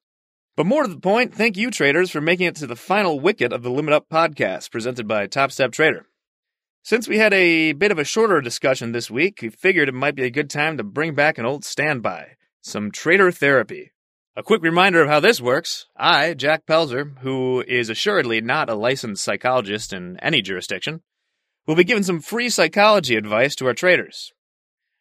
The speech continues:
Additional reminder, I cannot prescribe medication either, so please don't ask. So why don't you lay down and close your eyes, unless you're driving or operating a forklift or something, and just become part of your environment for a moment.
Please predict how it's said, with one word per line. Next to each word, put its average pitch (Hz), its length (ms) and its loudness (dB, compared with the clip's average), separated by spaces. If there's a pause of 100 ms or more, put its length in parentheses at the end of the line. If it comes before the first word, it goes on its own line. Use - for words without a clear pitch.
(120)
Additional 175 440 0
reminder, 123 640 0
I 165 260 2
cannot 165 300 -2
prescribe 143 320 2
medication 135 540 0
either, 92 240 -2
so 98 200 -6
please 113 300 -4
don't 104 200 -4
ask. - 340 -12 (800)
So - 160 0
why 220 80 6
don't 226 160 2
you 160 100 4
lay 175 240 4
down 170 300 4
and 113 100 -4
close 156 320 -2
your 123 140 4
eyes, 156 600 2 (240)
unless 117 360 -6
you're 107 60 -4
driving 135 500 2
or 104 320 -2
operating 120 420 2
a 104 60 -2
forklift 117 500 0
or 110 80 -2
something, 151 480 -2 (380)
and 151 120 0
just 196 220 2
become 185 300 -4
part 175 340 0
of 127 80 -8
your 127 100 -2
environment 107 580 0
for 92 140 -8
a 87 60 -8
moment. 82 380 -14